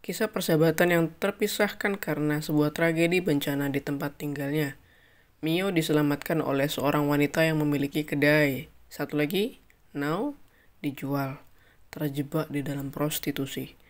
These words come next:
Mereka disatukan oleh ramalan seorang pria. Siapa sangka,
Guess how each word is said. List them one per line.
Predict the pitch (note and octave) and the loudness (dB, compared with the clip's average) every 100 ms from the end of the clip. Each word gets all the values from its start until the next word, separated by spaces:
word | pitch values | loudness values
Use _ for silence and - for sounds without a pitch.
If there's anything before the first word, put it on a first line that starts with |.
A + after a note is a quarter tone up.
| - - - - | -20 -20 -20 -10
Mereka | E3 G3 A3 | -6 -2 -2
disatukan | G#3 G3+ D#3+ D#3 D#3+ | 0 0 0 2 2
oleh | C#3+ C#3+ C#3 | 2 0 0
ramalan | C#3 C#3+ C#3+ | 0 0 -2
seorang | - D3 D3 C#3+ | -2 -2 0 -2
pria. | D3+ D3+ C#3+ C3 - - _ _ _ _ | 0 2 2 0 -10 -20 _ _ _ _
Siapa | - - - | -16 -14 -12
sangka, | C3 C#3 C#3 - D#3+ D#3 | -8 -8 -8 -2 0 0